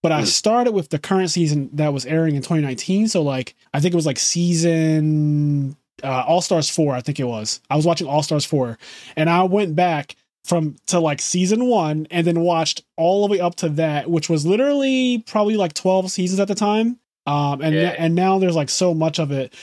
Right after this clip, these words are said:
Speaker 1: So I'm a completionist. When I like something, I kinda go back and start watching all of
Speaker 2: Yeah,
Speaker 1: it. I
Speaker 2: yeah.
Speaker 1: kinda wanna do that with Big Brother, 'cause Big Brother is one of my favorite shows ever. And the first season I saw might have been, like, sixteen or seventeen, and then I, I went back, like, a couple seasons and watched, and then started to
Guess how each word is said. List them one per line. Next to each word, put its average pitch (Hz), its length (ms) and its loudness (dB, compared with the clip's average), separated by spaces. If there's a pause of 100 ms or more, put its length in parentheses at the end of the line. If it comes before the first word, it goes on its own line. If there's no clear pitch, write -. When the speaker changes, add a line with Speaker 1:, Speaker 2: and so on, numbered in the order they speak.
(140)
Speaker 1:
So - 120 0
I'm 180 140 2
a 311 60 0
completionist. 196 520 0
When 175 120 2
I 175 60 4
like 165 260 2
something, 185 240 -2
I 160 40 -2
kinda 170 220 0
go 151 160 2
back 143 320 -2
and 143 80 -6
start 139 240 -2
watching 139 320 -2
all 139 140 0
of - 60 2
Speaker 2:
Yeah, - 80 2
Speaker 1:
it. - 40 0
I - 80 0
Speaker 2:
yeah. 214 80 2
Speaker 1:
kinda 381 240 2
wanna 240 220 2
do 156 160 2
that 147 160 0
with 127 120 -4
Big 127 160 -2
Brother, 165 400 0 (140)
'cause 139 140 0
Big 147 160 0
Brother 151 180 2
is 156 80 0
one 160 80 2
of 147 60 2
my 135 100 -2
favorite 151 280 0
shows 147 260 0
ever. 165 340 2 (540)
And 147 520 2 (360)
the 147 80 -2
first 190 260 0
season 185 220 2
I 160 60 0
saw 165 380 2
might 160 220 0
have 160 80 0
been, 156 160 0
like, 135 320 -4 (600)
sixteen 202 460 2
or 180 80 2
seventeen, 190 640 0
and 151 80 0
then 165 100 2
I, 156 300 0
I 156 140 -2
went 180 240 2
back, 175 240 0
like, 147 260 -2 (340)
a 165 100 0
couple 202 320 0
seasons 165 560 0
and 165 280 0
watched, 156 500 0
and 165 140 2
then 165 100 4
started 160 300 0
to 139 140 -2